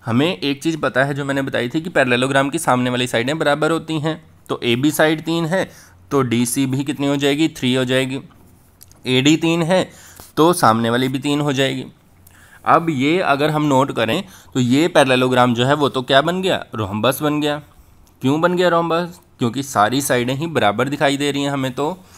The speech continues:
इसीलिए हमसे ये क्वेश्चन किया गया, "What is another name for the figure?" तो हम लिखेंगे another name is rhombus, ठीक है, हम लिख देंगे एबी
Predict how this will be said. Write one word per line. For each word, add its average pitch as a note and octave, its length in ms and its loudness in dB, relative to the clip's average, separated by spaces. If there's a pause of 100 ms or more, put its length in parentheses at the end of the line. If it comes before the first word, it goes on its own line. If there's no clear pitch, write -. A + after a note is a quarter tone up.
(180)
इसीलिए D#3+ 480 -2
हमसे C3+ 300 -4
ये B2 120 -4
क्वेश्चन B2+ 340 -8
किया A2 220 -8
गया, C#3 400 2 (460)
"What D3 220 4
is E3+ 200 0
another C#3 400 0
name D3+ 540 0
for A#2 240 0
the B2 60 -2
figure?" D3+ 460 0 (460)
तो A#2+ 60 -2
हम B2+ 200 -2
लिखेंगे C3 440 -4
another C3+ 360 0
name A#2 260 -2
is C3 480 -4
rhombus, G#2 580 2 (320)
ठीक A#2+ 200 -8
है, E3+ 200 -6 (320)
हम A#2+ 120 -2
लिख A#2+ 120 -4
देंगे C3+ 340 -6
एबी C3 600 -4